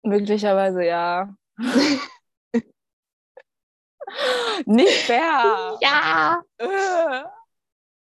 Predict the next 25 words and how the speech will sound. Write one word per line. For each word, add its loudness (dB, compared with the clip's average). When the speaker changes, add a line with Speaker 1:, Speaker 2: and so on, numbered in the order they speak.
Speaker 1:
Alter. -2
Woher? 0
Speaker 2:
Hm, -20
Speaker 1:
Wieso 4
Speaker 2:
okay. 2
Speaker 1:
kennst 0
du 4
dich 2
so -2
gut -6
aus -6
mit -6
Harry -10
Potter? -10
Speaker 2:
Nee, -2
danke. -6
So -2
gut -2
eigentlich -8
auch -12
nicht, -8
Speaker 1:
Schade, 0
Speaker 2:
aber -4
Speaker 1:
schade. -6
Speaker 2:
okay. -6